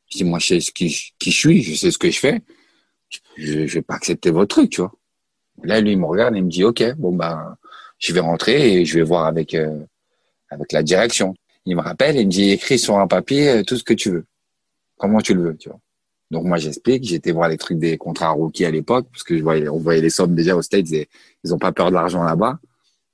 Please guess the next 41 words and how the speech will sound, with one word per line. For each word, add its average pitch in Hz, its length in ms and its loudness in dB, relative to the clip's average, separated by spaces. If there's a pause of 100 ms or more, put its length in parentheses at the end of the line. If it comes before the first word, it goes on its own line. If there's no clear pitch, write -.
(120)
Et 82 80 -8
je 82 60 -10
dis, 87 80 -2
voilà, 101 280 2
un - 20 -2
rookie, 85 320 -2
ça 80 160 -8
gagne 80 220 -10
tant, 110 240 -2
en 95 80 -4
une 90 120 -6
année 85 180 -6
à 80 80 -6
peu 80 120 -6
près. 131 280 -6 (220)
Je - 100 -12
dis, 98 120 0
je 85 100 -2
veux 82 80 0
ça. 82 200 -2 (140)
Je 73 100 -16
dis, 87 200 -4
euh, 76 320 -6 (280)
vous 80 100 -8
me 82 40 -6
le 78 60 -8
donnez 82 180 -6
comme 85 180 -4
vous 80 60 -4
voulez, 90 240 2
mais 98 120 2
je 80 120 -4
veux 82 80 -2
ça. 76 200 -8 (800)
Et 78 80 -12
là, 92 180 2
ils 85 100 -2
me 82 60 -4
disent, 85 180 -4
mais, 80 240 -6
euh, 76 260 -12